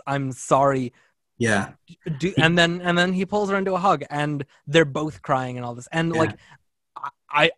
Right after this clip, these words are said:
Speaker 1: it just instantly, it, it hit me. I, I started
Speaker 2: Yeah.
Speaker 1: crying. I, I don't know.
Speaker 2: Oh.
Speaker 1: I, it just,
Speaker 2: No, that was a
Speaker 1: yeah.
Speaker 2: very,
Speaker 1: It's a
Speaker 2: again,
Speaker 1: very
Speaker 2: it's a
Speaker 1: emotional
Speaker 2: <clears throat>
Speaker 1: scene for both of them.
Speaker 2: very emotional
Speaker 1: And
Speaker 2: scene, very hard, um, to watch, and, but it's,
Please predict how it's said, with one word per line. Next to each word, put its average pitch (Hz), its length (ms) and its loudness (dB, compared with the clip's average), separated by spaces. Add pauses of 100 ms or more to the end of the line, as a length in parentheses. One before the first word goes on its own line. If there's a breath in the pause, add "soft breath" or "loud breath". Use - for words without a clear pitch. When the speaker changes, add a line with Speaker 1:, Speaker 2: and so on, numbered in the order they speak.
(140)
Speaker 1:
it 180 160 4
just 160 340 -6 (260)
instantly, 175 680 -2
it, 143 160 -6
it 165 140 -2
hit 208 160 0
me. 160 80 -2
I, 127 320 -4
I 151 40 0
started 170 240 0
Speaker 2:
Yeah. 123 60 6 (220)
Speaker 1:
crying. 120 120 -2
I, 143 100 -2
I 147 40 2
don't 160 160 0
know. 165 240 2
Speaker 2:
Oh. 139 60 8 (180)
Speaker 1:
I, 143 60 -8 (260)
it 139 80 -6
just, 147 220 -8
Speaker 2:
No, 135 200 8
that 143 140 10
was 135 140 10
a - 20 12
Speaker 1:
yeah. 120 60 8
Speaker 2:
very, 139 260 10 (340)
Speaker 1:
It's 135 100 -2
a - 20 2
Speaker 2:
again, 139 160 8
Speaker 1:
very - 140 10
Speaker 2:
it's - 20 6
a 196 100 4
Speaker 1:
emotional 175 280 0
Speaker 2:
<clears throat> 180 80 6
Speaker 1:
scene 135 180 4
for 135 100 -4
both 143 240 2
of 123 120 -10
them. 117 140 -6
Speaker 2:
very 139 120 2
emotional 135 300 4
Speaker 1:
And - 40 0
Speaker 2:
scene, 101 240 0
very 123 160 6
hard, 120 300 6 (180)
um, 104 460 0
to 110 80 0
watch, 120 320 6
and, 104 280 2 (320 loud breath)
but 117 120 6
it's, - 180 6